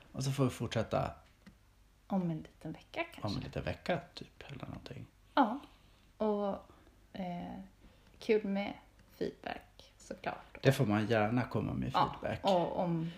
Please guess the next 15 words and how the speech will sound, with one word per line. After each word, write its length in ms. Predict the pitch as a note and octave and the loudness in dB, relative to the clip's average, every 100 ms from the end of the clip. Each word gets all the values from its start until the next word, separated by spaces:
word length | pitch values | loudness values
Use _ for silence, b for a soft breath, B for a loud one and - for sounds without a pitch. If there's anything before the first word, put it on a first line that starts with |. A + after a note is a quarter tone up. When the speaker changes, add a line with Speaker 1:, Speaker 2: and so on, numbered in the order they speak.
| - | -2
Speaker 2:
om 380 | F#3 F3+ E3+ E3 | 0 2 0 -2
Speaker 1:
För 280 | - - | -4 2
Speaker 2:
vi 100 | A2+ | 8
Speaker 1:
vi 80 | D3+ | 10
har 80 | C3+ | 10
uppenbarligen 640 | A#2+ - A#2+ B2 A2 G#2+ | 8 6 6 8 8 4
inte 200 | A2 G#2+ | 0 -2
fattat 600 | - A2+ - A2+ G#2+ - - | 2 2 2 -2 -2 -10 -4
vad 160 | B2 | 0
det, 340 | A#2+ A#2+ C3 A#2+ A2 - - | 0 0 0 -2 -6 -10 -2
vad 140 | A#2 | 4
det 40 | A2+ | 4
Speaker 2:
Vad 80 | G#2+ | 4
vi 60 | |
Speaker 1:
handlar 200 | A2 C3 | 8 10